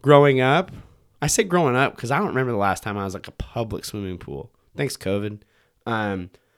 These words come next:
but yeah, every single one of them is wearing their swimsuit underneath that shower.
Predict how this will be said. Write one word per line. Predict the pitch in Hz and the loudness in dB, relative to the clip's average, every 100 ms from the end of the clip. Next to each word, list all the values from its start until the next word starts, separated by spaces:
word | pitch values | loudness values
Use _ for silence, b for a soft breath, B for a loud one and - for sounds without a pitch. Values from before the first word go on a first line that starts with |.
| _ _ _ _ _ _ | _ _ _ _ _ _
but | - | -2
yeah, | 254 202 - | 2 2 0
every | 214 247 247 | 0 2 2
single | 262 233 | 2 2
one | 226 254 | 4 2
of | 254 | 2
them | 226 180 | 0 0
is | 147 | 0
wearing | 151 180 175 | 2 2 2
their | 165 | 2
swimsuit | 151 - 202 202 185 156 | 0 2 2 2 0 0
underneath | - 147 147 139 | 0 0 -2 -2
that | 147 107 | -4 -4
shower. | - 143 92 60 | -4 -4 -6 -10